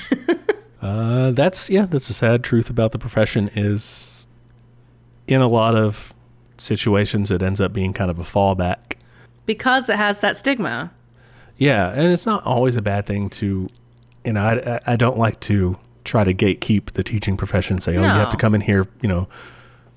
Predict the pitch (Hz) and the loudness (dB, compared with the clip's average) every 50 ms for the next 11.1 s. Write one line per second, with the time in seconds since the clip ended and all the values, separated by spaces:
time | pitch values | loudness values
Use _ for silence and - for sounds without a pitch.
0 | _ - - - 120 117 113 110 104 101 101 104 101 98 92 90 - - 101 90 | _ -8 -4 0 0 2 2 2 4 2 4 4 4 4 4 2 2 0 0 0
1 | 87 - - 82 82 - - 104 92 90 90 90 87 90 92 - - 95 92 92 | 0 0 -2 -4 -2 0 0 0 0 0 -2 -2 -2 -2 -4 -6 -6 -6 -6 -8
2 | 95 - - 98 85 82 - - _ _ - - - _ _ - 139 131 120 - | -8 -8 -8 -8 -8 -8 -10 -14 _ _ -20 -20 -20 _ _ -2 0 0 0 0
3 | - - 139 131 127 120 - 113 98 - 110 107 - 107 98 - - 98 98 - | 0 0 2 2 2 2 2 0 0 2 0 0 2 0 0 0 0 0 0 0
4 | - 113 113 107 98 110 107 101 - - 101 92 90 92 90 - - 98 - - | 0 0 0 2 2 2 2 2 2 0 0 2 2 0 0 0 0 0 0 0
5 | 90 87 185 - - - 117 113 95 87 92 92 98 - - - 113 101 98 - | -2 -2 -2 -4 -8 -10 -6 -4 -2 -2 -2 -2 -2 -4 -2 0 0 0 0 0
6 | - 107 104 98 101 - - - 123 123 - 92 87 82 - - 87 85 78 82 | 0 -2 -2 0 -2 -2 0 0 0 2 2 0 -2 -2 -2 -4 -4 -2 -2 -4
7 | 98 104 - - - - - - _ _ _ _ - 107 104 98 98 98 95 92 | -4 -6 -10 -18 -20 -20 -20 -20 _ _ _ _ -2 0 2 2 2 4 4 4
8 | 92 87 85 87 - - - - _ _ _ _ _ - - - 120 - - 120 | 4 2 2 0 -2 -6 -14 -16 _ _ _ _ _ -10 -4 -4 -4 0 0 0
9 | 107 98 90 101 90 - - 92 104 135 131 107 85 85 - - - - - 107 | 0 2 2 0 0 2 0 2 2 4 4 2 2 0 -4 -6 -8 -8 -6 -4
10 | 95 90 85 85 82 78 82 90 - 92 87 - - - _ - 113 90 78 78 | -4 -4 -4 -4 -4 -4 -6 -4 -2 -4 -4 -4 -6 -14 _ -4 -4 -2 -2 -4
11 | 87 90 | -6 -8